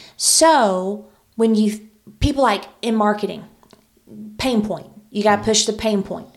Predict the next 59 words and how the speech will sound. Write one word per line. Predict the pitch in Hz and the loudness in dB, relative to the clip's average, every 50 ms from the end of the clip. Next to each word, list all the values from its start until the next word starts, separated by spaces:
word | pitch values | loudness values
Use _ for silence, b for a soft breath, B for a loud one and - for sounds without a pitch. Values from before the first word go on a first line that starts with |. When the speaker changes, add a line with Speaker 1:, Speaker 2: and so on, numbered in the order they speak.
| B B B B B B | B B B B B B
Speaker 1:
What | 226 233 233 | 2 2 2
is | 285 294 269 | 2 0 0
it | 302 285 - | 0 -2 -2
going | 247 254 247 240 226 | -2 -2 -2 -2 -2
to | 220 | -4
cost | 214 - - 240 254 262 254 254 - - - | -4 -4 0 2 4 4 4 2 2 0 0
them | 196 175 170 165 170 175 - _ _ - | -2 -6 -6 -10 -12 -14 -16 _ _ -2
if | 208 208 | 0 2
they | 220 208 | 2 2
don't | 202 196 - 196 | 2 0 -2 0
do | 208 208 | 0 0
business | 208 208 208 208 190 202 190 - - | 4 4 4 4 4 2 -2 -4 -4
with | 180 160 - | -6 -10 -10
you? | - - - - _ _ B B B B B B B B B B B | -14 -16 -16 -18 _ _ B B B B B B B B B B B
And | 233 226 226 220 214 208 208 208 | 2 4 4 4 2 0 -2 -2
I'm | 220 269 311 320 | 0 0 0 0
fine | - 226 220 285 | 0 -2 0 0
with | 330 277 | -2 -4
that. | - 165 135 - - - _ _ _ _ _ - | -6 -8 -10 -10 -14 -20 _ _ _ _ _ -4
I | - | 0
mean, | 202 208 196 196 - | 2 2 2 2 0
I | - 180 208 | 0 0 0
can | 220 220 285 247 240 220 208 208 | 0 0 0 -2 0 -2 -2 -2
tell | - 226 208 208 | 0 0 0 2
people, | 220 214 214 214 196 180 | 0 -2 -2 -2 -2 -2
"Well, | 185 185 214 294 370 - B B B B B | 0 0 2 2 0 -2 B B B B B
if | 170 - | -6 -2
you | 208 | 0
don't | 277 349 349 262 | 2 2 2 2
do | 226 208 | 0 0
business | 202 202 277 320 381 381 339 - | 2 2 2 2 2 0 0 0
with | 233 214 | -4 -2
me, | 214 202 196 190 | -2 0 0 0
if | 190 | 0
you're | 208 247 | 0 -2
trying | 240 359 302 233 208 | 0 0 0 0 0
to | |
build | 208 214 220 208 | 2 0 0 0
your | 190 190 190 | 0 -2 0
website, | 180 196 233 233 - - 185 180 | 0 0 0 0 0 0 0 -2
it's | 185 - | -2 0
either | 220 214 208 | 2 2 2
gonna | 208 208 | 2 2
be | 190 180 180 | 0 0 0
subpar, | - - - 220 254 247 - - 202 180 190 220 226 B B B B B | 0 2 2 2 2 0 2 2 2 2 2 0 -4 B B B B B
you're | - 196 | 0 0
gonna | 208 | 0
spend | 196 - - 214 190 185 | 2 2 0 0 0 0
too | - 214 226 | 0 0 0
much | 247 285 294 285 - | 0 0 -2 -2 -2
money, | 214 190 180 180 185 190 208 208 B B B B B B B - | -2 -2 -2 -2 -4 -6 -8 -10 B B B B B B B 4
or | 220 208 208 208 214 208 202 196 - - | 6 6 8 8 6 4 4 2 0 0
it's | 202 - | 0 0
gonna | - 214 208 | 2 2 2
look | 208 | 2
like | 208 190 185 - | 2 0 0 0
everybody | 202 202 202 202 202 196 196 | -2 0 2 0 2 2 2
else's | 190 196 190 - 196 185 180 | 2 2 0 0 -2 -2 -2
website." | 185 175 175 - - - 170 - | -2 -4 -2 -4 -4 -4 -6 -8